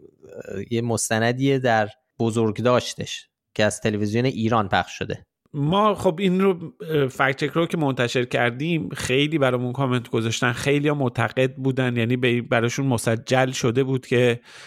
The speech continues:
Speaker 2: فاطمه مغنی زن دوم قاسم سلیمانیه. بعضی‌ها می‌گفتن که گفت، میگه صداش می‌کنه پدر و عمو، دلیل نمیشه. چند نفر، خیلی‌ها، یعنی چند ن-، چندین نفر، اه، ده ها نفر کامنت گذاشتن که رابطه بین اینا عجیب بوده، چه جوری ممکنه یکی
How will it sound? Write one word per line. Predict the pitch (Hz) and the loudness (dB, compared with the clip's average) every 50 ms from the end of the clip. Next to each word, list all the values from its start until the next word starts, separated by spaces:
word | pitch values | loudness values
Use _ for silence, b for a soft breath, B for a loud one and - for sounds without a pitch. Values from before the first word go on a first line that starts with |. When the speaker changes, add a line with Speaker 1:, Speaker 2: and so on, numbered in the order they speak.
| B B | B B
Speaker 2:
فاطمه | B 139 135 120 131 131 131 | B 0 0 2 2 0 0
مغنی | 131 135 131 117 123 127 127 131 123 | 2 2 0 2 2 0 0 0 2
زن | 113 127 123 123 | 2 0 0 0
دوم | 123 123 120 127 120 113 120 120 120 120 | 0 0 2 2 2 2 2 0 0 0
قاسم | 107 110 117 113 - - 117 117 | 2 2 0 0 0 0 0 0
سلیمانیه. | 113 - 117 117 117 117 110 113 113 113 113 113 113 | 0 0 0 2 2 2 2 0 0 0 2 0 2
بعضی‌ها | 127 131 131 127 143 135 | 2 2 2 2 0 0
می‌گفتن | 131 135 127 135 131 135 | 0 2 0 0 0 0
که | 147 135 | -2 -2
گفت، | 131 127 110 - - | 0 -2 -2 -2 -2
میگه | 135 123 117 131 120 - - | -2 -2 0 0 -2 -4 -4
صداش | - - 127 110 117 113 - - | -4 -2 0 0 0 0 0 -2
می‌کنه | 120 120 120 120 117 | -2 -2 0 -2 -2
پدر | - - 120 110 113 113 113 | -2 0 0 2 2 2 2
و | 120 | 2
عمو، | 117 113 113 113 123 123 | 2 0 0 0 0 0
دلیل | 117 117 110 110 117 123 120 117 120 | 2 2 2 2 2 2 2 2 0
نمیشه. | 139 151 147 139 131 - 139 127 120 - B B B B B B B B | 0 0 0 -2 -2 -2 -2 -2 -2 -2 B B B B B B B B
چند | - - 156 156 160 156 | 0 2 2 2 2 2
نفر، | 151 139 135 151 151 143 135 123 - | 0 2 2 2 2 0 0 -6 -12
خیلی‌ها، | - - - 170 170 165 147 139 127 120 117 | -8 -2 2 4 4 4 4 4 2 2 2
یعنی | 113 113 107 110 110 | 2 0 0 -2 -6
چند | - - 117 113 117 117 | -6 -4 -4 -4 -2 -2
ن-، | 117 - - | -4 -4 -4
چندین | - 113 113 117 120 143 151 151 139 135 | -4 -4 -4 -2 -2 0 0 0 2 0
نفر، | 123 117 - 135 127 127 | 0 0 0 0 0 0
اه، | 120 113 _ _ - - - - - - _ | 0 -4 _ _ -8 -6 -4 -4 -6 -4 _
ده | 127 117 113 | -4 -4 -4
ها | - 131 135 | -2 -2 0
نفر | 135 135 127 - 135 131 | 0 0 0 0 -2 -2
کامنت | - - 127 113 127 139 135 | -2 -2 -2 -2 -2 -2 -2
گذاشتن | - 139 127 127 120 123 143 139 | -2 -2 0 0 0 -2 -2 -2
که | 143 139 | -2 -2
رابطه | 127 127 113 110 113 - - 127 131 139 | 0 2 2 2 0 0 0 0 2 2
بین | 127 135 135 135 | 2 0 0 0
اینا | 143 131 123 123 139 | 0 0 0 0 0
عجیب | 143 - 120 113 110 - 143 156 151 139 - | 0 0 -2 -2 -2 0 -2 -2 -2 -2 -2
بوده، | - 139 123 139 139 135 127 | -4 -2 0 2 2 2 2
چه | 120 - 123 113 | -2 -6 -12 -14
جوری | - - 123 131 | -12 -10 -6 -4
ممکنه | 139 139 131 127 - 135 131 131 | -2 -2 -2 -2 -4 -2 0 0
یکی | 131 127 - - 131 131 127 127 127 - | 0 -2 -2 -2 -2 -2 0 0 -2 -4